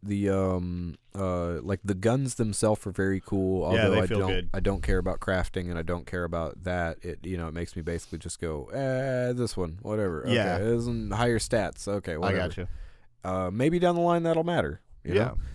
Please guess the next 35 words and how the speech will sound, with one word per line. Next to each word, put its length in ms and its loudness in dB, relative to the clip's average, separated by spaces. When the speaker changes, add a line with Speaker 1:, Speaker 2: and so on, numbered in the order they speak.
Speaker 1:
Again, 520 4
it's 240 2
not 160 4
like 120 2
I've 140 0
beat 220 0
this 180 -2
game. 260 -6
I've 120 -2
only 160 4
Speaker 2:
Yeah. 80 4
Speaker 1:
played, 640 2
Speaker 2:
You 80 2
Speaker 1:
what, 80 4
Speaker 2:
said 200 10
you're 140 8
only 160 8
Speaker 1:
fifteen? 220 4
Speaker 2:
fifteen 240 8
hours. 340 0
Speaker 1:
About 140 2
fifteen 340 -4
hours. 160 -6
Speaker 2:
So 140 8
I 60 10
Speaker 1:
Yeah. 20 6
Speaker 2:
guess 220 6
this 180 0
is 100 -6
more 240 4
of 120 0
an 100 2
impressions 880 4
Speaker 1:
Yeah, 480 2
yeah. 220 4